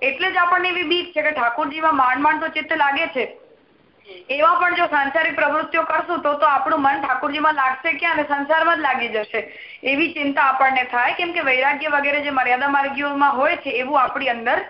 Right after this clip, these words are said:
નથી. તો પણ કેમ કે આચાર્ય દ્વારા આપણું નિવેદન થયું છે, તો ઠાકોરજી આપણને સંભાળશે.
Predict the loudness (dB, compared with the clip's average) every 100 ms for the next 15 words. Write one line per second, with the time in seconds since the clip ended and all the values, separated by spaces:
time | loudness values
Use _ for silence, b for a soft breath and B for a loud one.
0 | B B B B -2 0 0 -4 -6 -18
1 | -2 2 2 4 0 0 -4 -2 -2 2
2 | 2 2 2 2 4 4 2 0 -2 -2
3 | -2 -2 -4 -2 -4 -4 -4 -2 0 2
4 | 2 0 0 2 2 2 0 0 0 2
5 | 2 0 -2